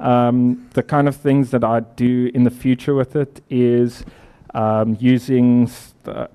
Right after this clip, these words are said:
which is in my bag, something like an Arduino. Um, you can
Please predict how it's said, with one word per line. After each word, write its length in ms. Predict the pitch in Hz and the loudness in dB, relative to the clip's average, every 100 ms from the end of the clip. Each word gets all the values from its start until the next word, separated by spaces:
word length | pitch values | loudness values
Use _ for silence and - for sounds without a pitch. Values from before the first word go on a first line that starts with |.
| _ - - | _ -18 -12
which 180 | 117 | -8
is 120 | 117 113 | -4 0
in 60 | |
my 160 | 113 113 | 0 0
bag, 360 | 120 120 120 | 2 2 0
something 300 | - 135 131 | -2 -4 0
like 220 | 131 123 131 | 0 0 -4
an 60 | |
Arduino. 800 | 135 123 117 120 127 123 107 107 - - _ _ - | -4 -4 -2 0 2 2 0 -6 -10 -20 _ _ -4
Um, 320 | 113 110 110 | -2 0 0
you 160 | 117 | -2
can 560 | 113 123 117 117 113 | -2 0 2 2 0